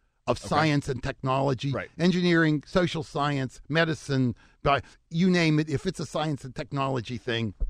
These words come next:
Speaker 2: Right.
Speaker 1: we've got it.
Speaker 2: You got it. There,
Speaker 1: So
Speaker 2: there, there's a category for everybody
Speaker 1: there's
Speaker 2: out
Speaker 1: a
Speaker 2: there
Speaker 1: category
Speaker 2: in which
Speaker 1: for
Speaker 2: to have their
Speaker 1: everybody.
Speaker 2: expertise be,
Speaker 1: And,
Speaker 2: be a
Speaker 1: and you
Speaker 2: judge.
Speaker 1: don't have to be a P H D or an M D or anything to be a judge.
Speaker 2: So even a guy like me could come and say, "That's
Speaker 1: Guy,
Speaker 2: pretty cool."
Speaker 1: you need six years professional experience.
Speaker 2: Okay.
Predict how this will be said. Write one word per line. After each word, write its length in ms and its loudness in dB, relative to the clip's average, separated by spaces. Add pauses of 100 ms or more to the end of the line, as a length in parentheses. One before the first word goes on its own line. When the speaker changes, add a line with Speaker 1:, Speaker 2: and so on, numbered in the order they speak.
Speaker 2:
Right. 220 -6 (100)
Speaker 1:
we've 260 2
got 300 0
it. 140 -20
Speaker 2:
You 100 -4
got 200 -4
it. 80 -12
There, 100 -10 (100)
Speaker 1:
So 80 -8
Speaker 2:
there, 240 2
there's 160 -2
a 60 -4
category 500 0
for 140 -10
everybody 340 -2
Speaker 1:
there's 140 2
Speaker 2:
out 20 0
Speaker 1:
a 40 -2
Speaker 2:
there 100 -2
Speaker 1:
category 420 2
Speaker 2:
in 60 0
which 80 -2
Speaker 1:
for 100 0
Speaker 2:
to 60 4
have 80 4
their 80 0 (180)
Speaker 1:
everybody. 60 0
Speaker 2:
expertise 440 -6
be, 220 -4
Speaker 1:
And, 300 2
Speaker 2:
be 160 -8
a 60 -2
Speaker 1:
and 100 4
you 80 4
Speaker 2:
judge. 160 -4
Speaker 1:
don't 220 4
have 260 -2
to 80 -4
be 480 -2
a 60 -10
P 200 -2
H 280 -4
D 260 -2
or 100 0
an 80 -2
M 160 0
D 180 -4
or 80 -2
anything 480 -4 (140)
to 100 -4
be 160 -2
a 60 0
judge. 360 -4
Speaker 2:
So 40 -6
even 180 -2
a 60 -4
guy 160 0
like 160 -4
me 140 -4
could 100 -12
come 160 -6
and 100 -8
say, 120 -8
"That's 180 -4
Speaker 1:
Guy, 140 2
Speaker 2:
pretty 160 -4
cool." 240 -6
Speaker 1:
you 160 2
need 180 -2
six 340 -4
years 220 2
professional 640 -2
experience. 680 -2
Speaker 2:
Okay. 220 -6